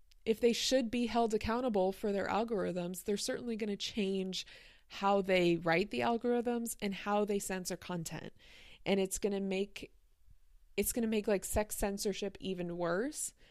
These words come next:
because they're just gonna do away with sex content altogether, even if it has, like, a purpose, even if it's educational, even if it's artistic,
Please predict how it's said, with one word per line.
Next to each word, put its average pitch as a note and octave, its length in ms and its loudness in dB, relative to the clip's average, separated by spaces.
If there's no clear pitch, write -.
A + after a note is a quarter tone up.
because A#3 280 4
they're A#3+ 140 6
just B3+ 180 -4
gonna B3 140 0
do A3 200 -2
away G#3 220 0
with G#3 120 0
sex - 600 -6
content G#3+ 540 0
altogether, F#3+ 580 4
even A#3 320 -2
if A3 200 0
it G3+ 120 -2
has, G3+ 540 -2
like, F3+ 340 -2
a G3+ 60 4
purpose, - 840 -4
even G#3 200 2
if G#3 120 0
it's G3 160 0
educational, F3+ 680 -4
even F#3+ 220 -6
if F#3 100 -8
it's F#3 140 -10
artistic, - 680 -8